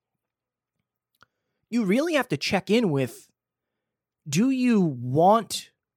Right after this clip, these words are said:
the results now, or do you want the capability to replicate the results? 'Cause I remember, you'll remember this, Alan. It was winter,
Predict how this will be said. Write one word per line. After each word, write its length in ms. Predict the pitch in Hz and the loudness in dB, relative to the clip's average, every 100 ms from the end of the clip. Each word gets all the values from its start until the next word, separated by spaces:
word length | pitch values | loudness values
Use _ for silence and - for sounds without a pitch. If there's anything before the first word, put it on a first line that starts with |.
| _ - | _ -4
the 160 | 156 | 0
results 680 | 160 165 139 120 165 - - | 2 0 -2 0 0 -2 -8
now, 400 | 139 131 165 226 | -6 -2 -2 0
or 180 | 208 160 | -2 -2
do 140 | 135 143 | -4 -8
you 320 | 147 170 226 | -6 -4 -4
want 360 | 135 170 165 | -2 0 0
the 80 | 147 | -4
capability 840 | - - 160 127 113 180 180 139 123 | -8 -2 -2 -2 -4 -2 -2 -4 -8
to 240 | - 135 | -10 -10
replicate 600 | 117 165 - 131 - 123 | -2 -2 -2 -10 -10 -12
the 80 | 127 | -12
results? 600 | 123 120 - - - - _ _ _ _ - | -14 -14 -16 -18 -20 -20 _ _ _ _ -6
'Cause 140 | 160 | 0
I 120 | 214 | 2
remember, 640 | 277 277 220 214 185 151 _ _ | 2 2 2 4 2 0 _ _
you'll 240 | 156 208 | -4 0
remember 300 | 202 160 135 | 0 0 -2
this, 160 | 131 131 | -4 -4
Alan. 260 | 117 113 135 - - - _ _ _ _ _ _ _ _ _ _ _ _ - | -6 -8 -16 -20 -20 -20 _ _ _ _ _ _ _ _ _ _ _ _ -6
It 120 | 196 | 2
was 200 | 226 156 | 4 4
winter, 560 | 156 240 240 135 196 | 2 2 2 -2 -4